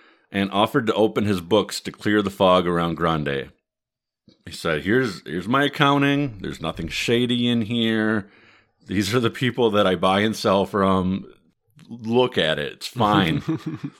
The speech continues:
Speaker 1: Then he agreed to return a week or two later to answer any questions. So on February thirteenth, John DeBella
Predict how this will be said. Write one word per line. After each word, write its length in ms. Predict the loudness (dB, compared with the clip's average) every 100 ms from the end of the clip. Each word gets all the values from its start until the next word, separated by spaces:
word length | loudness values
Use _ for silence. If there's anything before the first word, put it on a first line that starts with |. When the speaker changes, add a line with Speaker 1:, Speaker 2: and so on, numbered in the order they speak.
| _ _ _ _ _ _ _ _ -10
Speaker 1:
Then 180 | 0 2
he 120 | 2
agreed 380 | 2 2 2 2
to 60 | 0
return 380 | 0 0 0
a 60 | 2
week 240 | 2 0
or 40 | -2
two 240 | -6 -4
later 460 | -2 0 0 -2 -6 -20 -20 -20 -8
to 80 | -2
answer 360 | 0 -2 -2
any 200 | -2 -2
questions. 680 | 0 0 0 -2 -6 -8 -20 _ _ _ _
So 360 | -10 0 4 6
on 160 | 4 2
February 520 | 0 2 4 4 4
thirteenth, 800 | 2 2 2 0 -2 0 -2 -6 -20 _ _ _ _ -2
John 320 | 2 4 2
DeBella 680 | 2 4 6 6 4 0